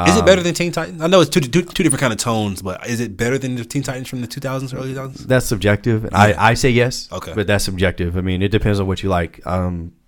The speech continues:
Speaker 2: but I, I, I think it is. I, I think it has way more substance. It has better
Speaker 1: Yeah.
Speaker 2: plots. Uh, but obviously, I mean, it, it's, it, it's just two different times.
Speaker 1: Yeah.
Speaker 2: So, like, I
Speaker 1: Or
Speaker 2: mean,
Speaker 1: is it,
Speaker 2: like,
Speaker 1: is it better than
Speaker 2: Justice
Speaker 1: Bruce,
Speaker 2: League?
Speaker 1: Bruce Timm Justice League? Yeah.
Speaker 2: Um,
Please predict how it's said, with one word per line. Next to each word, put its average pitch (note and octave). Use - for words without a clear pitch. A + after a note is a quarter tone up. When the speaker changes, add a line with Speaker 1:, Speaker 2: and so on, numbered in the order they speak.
Speaker 2:
but C3+
I, D#3
I, D#3+
I -
think F3
it D3+
is. D3+
I, D3+
I D#3
think D3+
it D3+
has A#2+
way A#2+
more G2
substance. A#2+
It A2+
has F#2+
better F#2
Speaker 1:
Yeah. F#2+
Speaker 2:
plots. -
Uh, F#2
but C3
obviously, C#3+
I A#2+
mean, A2+
it, C#3+
it's, D3
it, D#3
it's D#3
just D3+
two D#3
different A2+
times. F2+
Speaker 1:
Yeah. E2+
Speaker 2:
So, G2
like, F#2
I A2
Speaker 1:
Or A#2
Speaker 2:
mean, A2
Speaker 1:
is G2+
it, G2
Speaker 2:
like, F#2+
Speaker 1:
is A#2+
it B2
better A#2+
than A2
Speaker 2:
Justice B2
Speaker 1:
Bruce, -
Speaker 2:
League? C#3+
Speaker 1:
Bruce B2
Timm A#2+
Justice B2+
League? F2
Yeah. F2
Speaker 2:
Um, D3+